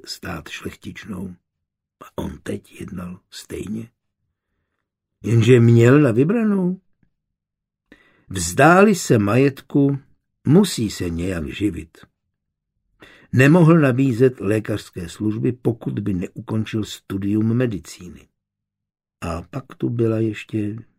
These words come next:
Janička. Jak dlouho ji může nechat čekat? Mládí měli jen jedno. „Stydíš se, viď? To tě šlechtí,“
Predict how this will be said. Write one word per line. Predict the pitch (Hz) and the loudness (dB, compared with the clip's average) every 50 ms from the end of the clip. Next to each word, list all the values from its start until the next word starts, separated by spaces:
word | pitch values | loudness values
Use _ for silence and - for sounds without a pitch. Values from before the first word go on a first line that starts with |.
| _ | _
Janička. | - 95 78 78 73 76 - - - - - - 78 78 _ _ _ _ _ _ _ _ _ _ _ _ _ _ _ _ _ _ _ _ _ _ | -16 -14 -14 -14 -14 -16 -14 -16 -16 -16 -14 -18 -18 -20 _ _ _ _ _ _ _ _ _ _ _ _ _ _ _ _ _ _ _ _ _ _
Jak | - 120 98 98 | -4 -2 -2 -2
dlouho | 85 85 85 95 101 117 143 175 185 135 117 110 | -4 -6 -4 0 4 6 6 6 6 2 0 0
ji | 101 92 90 82 | -2 -4 -6 -6
může | 87 95 95 92 92 87 85 90 92 | -6 -8 -8 -8 -10 -10 -12 -10 -10
nechat | 92 85 - 90 87 85 - | -12 -12 -12 -14 -16 -18 -16
čekat? | _ - - 87 - - 85 82 _ - _ _ _ _ _ _ _ _ _ _ _ _ - | _ -16 -16 -16 -16 -16 -18 -18 _ -20 _ _ _ _ _ _ _ _ _ _ _ _ -6
Mládí | - 110 117 120 120 120 110 107 113 120 127 | -4 0 0 2 2 0 0 -2 -2 0 2
měli | 120 117 113 113 113 110 110 110 | 2 2 0 0 -2 -2 -2 -2
jen | 104 101 107 117 120 123 120 | -2 0 0 0 0 0 0
jedno. | 117 113 104 98 85 - - - - - - _ _ _ _ _ _ _ _ _ _ _ _ _ _ _ - - - _ _ _ _ _ _ _ _ _ _ _ _ _ | -2 -2 -2 -4 -6 -6 -10 -18 -20 -20 -20 _ _ _ _ _ _ _ _ _ _ _ _ _ _ _ -20 -20 -20 _ _ _ _ _ _ _ _ _ _ _ _ _
„Stydíš | - - - - 190 202 269 262 202 - | -12 -4 2 2 4 6 4 4 2 4
se, | - 180 160 | 6 8 8
viď? | 147 151 165 190 185 175 - - - - - - - _ _ _ _ _ _ _ _ _ _ _ | 10 10 8 6 6 0 -10 -14 -14 -12 -14 -16 -18 _ _ _ _ _ _ _ _ _ _ _
To | - 175 170 | 6 6 6
tě | - - 143 113 | 6 4 0 0
šlechtí,“ | - - 127 165 240 - - _ _ 98 85 76 82 - _ | 0 -2 -2 -2 -2 -2 -6 _ _ -10 -10 -10 -12 -18 _